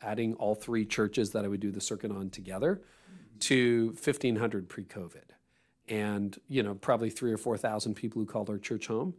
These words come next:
So all of a sudden, you're leading this really big thing that you don't think you have the gifts for, but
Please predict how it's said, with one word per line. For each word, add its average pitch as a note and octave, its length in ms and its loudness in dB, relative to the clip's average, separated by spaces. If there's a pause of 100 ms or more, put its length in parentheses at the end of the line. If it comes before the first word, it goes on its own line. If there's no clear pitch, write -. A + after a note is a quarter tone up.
(360)
So - 160 4
all C#3+ 80 8
of D#3+ 80 4
a - 40 4
sudden, D3 220 4
you're B2+ 120 4
leading A#2+ 300 0
this G#2+ 180 -6
really A#2+ 420 0
big G#2 240 -2
thing G#2+ 580 -2 (100)
that G#2 240 -6
you A2 160 -2
don't A2+ 240 -2
think A#2 380 -6
you G#2+ 80 0
have G2 220 -4
the G#2 60 -6
gifts A2 280 -4
for, G2 340 -6 (420)
but G2+ 280 -6